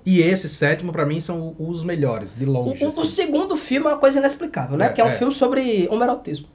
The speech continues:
Speaker 1: É, exatamente, exatamente.
Speaker 2: Ah, o terceiro e o quarto eu adoro, mas eles são filmes de ação.
Speaker 1: Uhum.
Speaker 2: Eles são dois filmes de ação que tem um vilão, certo?
Speaker 1: Isso.
Speaker 2: E o que é que acontece ao longo dessa, dessa série, né?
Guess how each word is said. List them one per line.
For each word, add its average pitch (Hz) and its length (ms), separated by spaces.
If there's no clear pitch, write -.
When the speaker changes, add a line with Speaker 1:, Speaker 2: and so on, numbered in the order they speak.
Speaker 1:
É, 196 260
exatamente, 190 600
exatamente. 139 440
Speaker 2:
Ah, 202 200
o 311 100
terceiro 302 800
e 285 60
o 285 60
quarto 214 540
eu 233 120
adoro, 175 520
mas 180 160
eles 214 160
são - 120
filmes 202 240
de 202 60
ação. - 380
Speaker 1:
Uhum. 196 460
Speaker 2:
Eles 143 120
são 214 180
dois 220 220
filmes 359 200
de 427 60
ação 285 360
que 440 120
tem 415 560
um 277 240
vilão, 185 520
certo? 190 320
Speaker 1:
Isso. 185 460
Speaker 2:
E 370 260
o 453 60
que - 60
é 349 60
que 381 80
acontece 285 520
ao 285 120
longo 226 560
dessa, 175 800
dessa 185 360
série, 135 480
né? 196 280